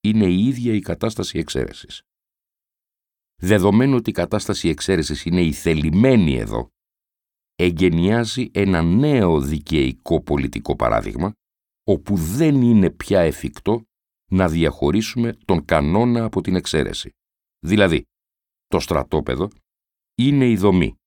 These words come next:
όπου η κατάσταση εξαίρεσης, στην πιθανή απόφαση επί της οποίας θεμελιώνεται η κυρίαρχη εξουσία, όπως έλεγε ο Καρλ Σμιτ,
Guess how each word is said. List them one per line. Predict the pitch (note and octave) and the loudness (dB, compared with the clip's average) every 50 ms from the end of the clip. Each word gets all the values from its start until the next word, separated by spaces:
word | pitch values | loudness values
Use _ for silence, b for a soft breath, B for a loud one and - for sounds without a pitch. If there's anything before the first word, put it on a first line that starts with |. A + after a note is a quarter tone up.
| _ _ _ _ | _ _ _ _
όπου | - F#2 E2 - F2+ F2 | 0 0 0 0 0 -2
η | D2+ C#2+ | -2 -2
κατάσταση | - D#2 C#2 - - _ A#2 B2+ B2+ - - B2 A2 - - F2+ | -4 -4 -4 -4 -2 _ 0 0 0 -2 -6 -8 -8 -6 -2 -2
εξαίρεσης, | D#2 C#2 - - - - - D2+ C2+ A#1+ B1 A#1+ - - D#2+ E2+ - - - _ _ _ _ _ _ _ _ _ | -2 -2 -2 -4 -4 -2 0 0 0 0 -2 -4 -6 -6 -8 -8 -8 -12 -16 _ _ _ _ _ _ _ _ _
στην | _ - - - - F#2+ E2+ D#2+ | _ -12 -6 -2 -2 -2 -2 0
πιθανή | - G2+ - - - C#2+ C#2 D#2+ G2 A2 A2+ | -2 -4 -4 -2 -2 -2 0 2 2 2 2
απόφαση | F#2+ - - - - G2 - - E2+ D#2+ - - D2+ | 2 0 0 0 0 0 2 0 0 0 0 -2 -2
επί | - - - | -2 -2 -4
της | - C#2+ - - | -6 -6 -6 -4
οποίας | C2 A#1 - F2+ F2+ D#2+ D2+ - | -6 -4 -2 0 0 0 0 0
θεμελιώνεται | - D2 C#2 C2+ C#2+ C#2 C#2 C#2 C#2+ D2+ E2+ E2+ E2 D2 C#2 D2 | -2 -4 -2 -2 -2 -2 0 0 0 0 0 0 -2 -2 -2 -4
η | C#2 B1 | -4 -4
κυρίαρχη | - - - C2+ C#2 D#2 D#2+ D#2+ C#2 - - C#2+ | -6 -6 -4 -2 0 0 0 0 -2 -4 -4 -6
εξουσία, | C2 - - A#1+ - - - F#2+ E2+ D2 B1 A#1 - _ _ _ _ _ _ - | -6 -6 -8 -12 -10 -4 -2 0 0 0 0 -2 -6 _ _ _ _ _ _ -2
όπως | D#2 D#2+ D2+ - D2+ D2+ - - - _ _ _ _ _ | 0 0 0 0 -2 -2 -4 -6 -14 _ _ _ _ _
έλεγε | - D#2 D2+ C#2+ C#2 C2+ A#1 A#1+ C2 | -4 -2 -2 0 0 -2 -2 -2 -4
ο | G1+ G1+ B1 - | -4 -4 -6 -4
Καρλ | - C#2 C2 A#1 G#1+ | -4 -4 -2 -2 -4
Σμιτ, | - - - B1+ D2+ - - | -8 -8 -6 -6 -6 -6 -6